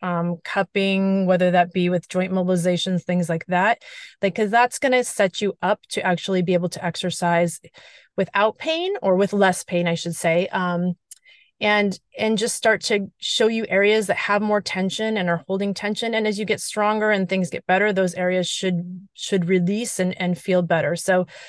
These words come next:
finding a good, um, physical therapist and, or, you know, massage therapist too, that, that is able to do some, some work on your body is also a critical part of addressing pain.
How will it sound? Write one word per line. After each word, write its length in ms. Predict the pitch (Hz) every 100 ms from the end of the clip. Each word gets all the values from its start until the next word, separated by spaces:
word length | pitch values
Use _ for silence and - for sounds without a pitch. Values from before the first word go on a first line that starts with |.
| - -
finding 360 | 214 226 226
a 120 | 202
good, 420 | 185 196 196 190 - -
um, 480 | 190 185 185 180 196 -
physical 240 | 196 190
therapist 600 | 185 185 190 190 - - _
and, 300 | - 240 262
or, 360 | 285 269 269 269
you 100 | 247
know, 80 | 226
massage 480 | 226 214 220 208 208
therapist 480 | 208 202 208 190 -
too, 220 | 254 262
that, 260 | 202 - -
that 140 | 196
is 120 | 190
able 200 | 190 185
to 140 | - 180
do 220 | 170 185
some, 420 | - 185 185 190 - _
some 420 | - 190 185 180 - - - - - _
work 280 | 202 202 202
on 80 |
your 100 | 185
body 240 | 175 180 190
is 160 | 185
also 300 | - 175 -
a 80 | 175
critical 380 | - 175 170 170
part 340 | - 170 -
of 280 | 175 170 165 - _
addressing 600 | - 170 165 160 170 170
pain. 420 | - 170 170 196